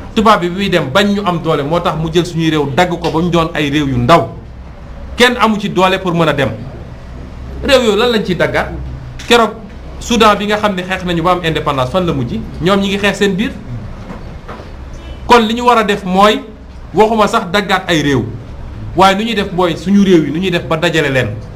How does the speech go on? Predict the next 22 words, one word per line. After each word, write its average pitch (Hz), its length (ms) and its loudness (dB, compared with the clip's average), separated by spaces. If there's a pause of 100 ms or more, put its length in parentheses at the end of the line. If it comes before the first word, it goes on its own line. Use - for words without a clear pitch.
(120)
Par 160 120 4
exemple, 160 360 0
ci 165 80 -8
cadre 160 300 0
cedao, 120 520 0 (480)
ñu 143 140 2
am 160 180 4
benn 160 240 0
fédération 147 520 0
bu 131 120 -2
mag 180 220 2 (420)
boo 165 160 4
xam 180 140 0
ne 175 80 -2
dina 170 160 -4
am 160 280 0
presque 190 380 -4
trois 185 200 4
cent 190 220 0
quatre-vingts 170 360 -2
millions 156 260 0
d'habitants, 170 500 2